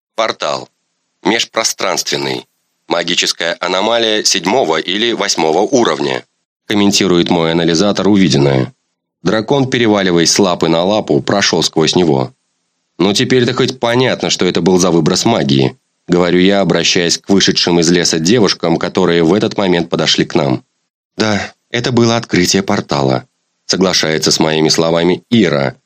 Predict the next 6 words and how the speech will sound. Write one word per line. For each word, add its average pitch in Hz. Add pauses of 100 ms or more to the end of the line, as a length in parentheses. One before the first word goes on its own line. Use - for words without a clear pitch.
(120)
самая 87
опытная 78
магиня 87
в 71
нашей 80
команде. 69